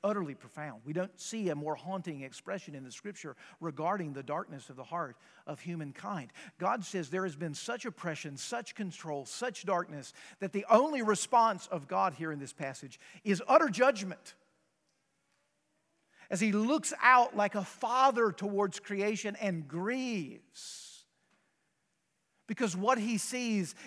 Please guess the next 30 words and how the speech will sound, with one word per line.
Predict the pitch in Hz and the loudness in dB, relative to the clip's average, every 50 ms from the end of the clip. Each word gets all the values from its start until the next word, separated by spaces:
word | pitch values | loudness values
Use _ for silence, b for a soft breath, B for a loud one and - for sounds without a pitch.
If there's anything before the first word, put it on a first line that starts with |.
| B | B
is | - 220 185 160 | -2 -2 0 0
his | 208 190 - | 0 -2 -2
son, | - - - 247 233 202 180 165 139 120 95 - _ b b b b | -2 -2 0 2 2 2 2 0 -4 -8 -12 -18 _ b b b b
the | 170 - | -8 -6
son | - - 220 233 226 208 | -4 0 0 2 2 2
in | 190 180 | 0 -2
whom, | 147 139 214 214 202 190 170 160 160 | -2 -4 -4 -4 -4 -4 -4 -4 -6
if | 143 - 180 | -6 -6 -8
you | 202 | -8
can | - - 185 208 202 185 180 | -8 -6 -6 -4 -4 -2 -2
be, | 170 165 156 135 131 143 | -2 -4 -4 -4 -6 -8
in | 147 | -6
a | 156 | -4
moment, | 170 180 196 202 196 185 156 127 - B B B B B B | 0 2 2 2 2 0 -4 -6 -8 B B B B B B
be | 180 180 | -6 -4
in | 196 190 | -4 -4
the | 185 | -4
position | - 190 180 143 190 180 - - 170 | -4 -6 -6 -6 -6 -8 -8 -8 -10
of | 185 156 | -6 -6
a | 170 | -6
father | - - 165 170 170 160 160 156 | -6 -2 0 0 0 0 -2 -6
and | 147 143 | -6 -6
a | |
mother, | 143 156 160 151 147 131 107 B B B B B B | -6 -6 -6 -6 -6 -10 -12 B B B B B B
seeing | - - - 196 208 202 202 202 196 196 185 | -10 -8 -6 -4 -4 -2 -2 -2 -2 -2 -4
your | 175 156 160 143 | -4 -4 -4 -6
child | - - - 196 165 165 170 170 160 139 131 127 _ b b b b b b b b | -6 -10 -12 -10 -6 -4 -4 -4 -4 -4 -6 -10 _ b b b b b b b b
whom | - 185 180 170 160 | -8 -6 -4 -4 -4
you | 160 | -6
birthed, | 131 139 156 151 139 123 117 - - _ | -4 -4 -4 -4 -4 -8 -12 -18 -20 _